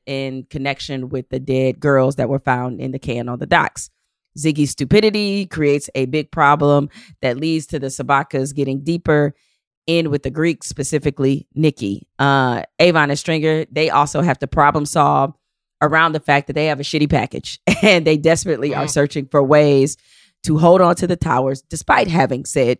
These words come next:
Speaker 1: shitty package. Uh, Beatty works, uh, confidential informant, as you just mentioned, an ex-lover who helps to unearth a small breakthrough in the case.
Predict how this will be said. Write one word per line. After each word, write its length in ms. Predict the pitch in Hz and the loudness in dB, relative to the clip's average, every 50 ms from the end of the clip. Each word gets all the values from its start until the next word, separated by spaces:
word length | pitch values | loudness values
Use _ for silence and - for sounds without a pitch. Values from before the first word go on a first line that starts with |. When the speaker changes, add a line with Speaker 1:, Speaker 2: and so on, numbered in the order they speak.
| _ - | _ -14
Speaker 1:
shitty 320 | - - 120 113 135 131 _ | -8 -8 -8 -6 -8 -10 _
package. 460 | - - 123 131 - - - - - _ _ _ _ - _ _ - | -2 -2 -2 -2 -4 -14 -18 -18 -20 _ _ _ _ -20 _ _ -2
Uh, 120 | - 135 131 | 0 0 0
Beatty 360 | 131 135 196 220 220 214 208 | 2 2 2 2 4 4 4
works, 560 | 190 180 170 165 151 - - - - - - _ _ _ _ _ - - | 6 6 6 6 4 2 -4 -8 -8 -10 -12 _ _ _ _ _ -4 0
uh, 200 | 131 135 135 131 | 2 2 2 2
confidential 640 | - 175 147 139 139 - 143 139 139 - - 127 110 | 0 0 -2 -2 -2 -2 -4 -4 -4 -2 -4 -4 -4
informant, 640 | 123 123 - - 175 185 190 196 196 190 190 - | -4 -6 -4 -2 2 2 2 4 2 0 0 -2
as 440 | - - 135 131 131 127 139 135 - | -4 -4 -2 0 0 -2 -2 -4 -6
you 120 | 147 143 131 | -4 -4 -4
just 220 | 139 135 123 - | -2 -4 -4 -2
mentioned, 480 | 147 147 151 - - 160 156 156 151 - _ _ _ - | -2 -4 -4 -2 -2 -2 -2 -2 -4 -10 _ _ _ -6
an 100 | - 135 | -4 0
ex-lover 640 | 135 143 143 - - 170 170 175 180 180 170 165 160 147 - - _ _ _ - | 0 0 0 0 0 4 4 4 6 6 4 2 2 0 -4 -18 _ _ _ -6
who 220 | 185 180 170 175 | -2 -2 0 0
helps 440 | 165 151 - - 208 214 - - - - | -2 -4 -4 -2 -2 -2 -2 -6 -12 -12
to 140 | - 226 - - | -12 -10 -6 -6
unearth 400 | 170 160 - - 156 151 151 - - | -6 -6 -4 -4 -2 -2 -4 -4 -4
a 120 | 139 147 | -4 -4
small 460 | 143 - - - 180 190 220 226 262 | -4 -4 -6 -4 -4 -4 -4 -4 -8
breakthrough 720 | 233 165 147 185 233 240 _ _ - 147 135 127 123 117 - _ _ _ _ _ _ _ _ - | -6 -4 -2 -2 -2 -4 _ _ -6 -2 -2 0 0 -2 -4 _ _ _ _ _ _ _ _ -8
in 400 | 147 151 156 156 151 151 147 151 _ _ | -6 -6 -4 -4 -6 -8 -12 -14 _ _
the 120 | 139 139 139 | -10 -10 -10
case. 580 | - - 196 156 - 87 - - - - - | -6 -4 -4 -4 -4 -4 -8 -10 -12 -14 -14